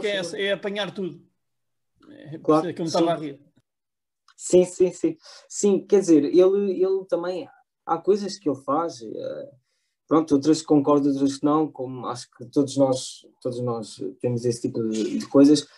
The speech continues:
Speaker 1: mas há coisas que ele faz que, quer dizer, por exemplo, aquele caso do, do Castelo Branco, isto, isto, isto é inadmissível.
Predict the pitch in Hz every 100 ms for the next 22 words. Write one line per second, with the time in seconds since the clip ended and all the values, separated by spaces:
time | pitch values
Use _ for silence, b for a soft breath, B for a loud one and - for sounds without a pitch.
0 | b - 147 151 151 180 175 - 151 135
1 | 156 151 - - 143 147 143 143 143 139
2 | _ _ _ _ _ _ _ _ - 165
3 | 131 - _ _ _ _ 170 160 135 139
4 | - 151 180 - 165 160 147 139 139 151
5 | 147 143 127 127 139 139 _ _ _ _
6 | _ _ _ _ _ - 101 - - -
7 | 143 127 139 151 175 - 220 160 117